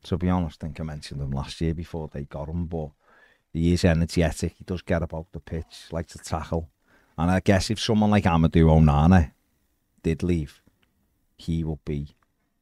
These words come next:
he'd be someone who could go in there. He's a good player. There's obviously, there's lots of others who would probably be cheaper,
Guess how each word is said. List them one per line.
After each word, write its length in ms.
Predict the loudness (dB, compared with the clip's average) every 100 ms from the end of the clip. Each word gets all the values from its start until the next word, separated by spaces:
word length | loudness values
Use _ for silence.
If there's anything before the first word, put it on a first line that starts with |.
| _ _ _ -8
he'd 200 | -8 -8
be 80 |
someone 360 | -14 -12 -10 -12
who 80 | -14
could 180 | -18 -14
go 220 | -12 -10
in 140 | -10
there. 80 | -12
He's 120 | -14 -16
a 20 |
good 200 | -16 -12
player. 300 | -8 -6 -6
There's 160 | -6
obviously, 420 | -8 -8 -10 -10 -8
there's 180 | -6 -2
lots 300 | -2 -2 -4
of 120 | -4
others 260 | -4 -8 -14 _ _ -12
who 120 | -12
would 140 | -10
probably 260 | -10 -10 -10
be 140 | -14
cheaper, 380 | -16 -14 -12 -14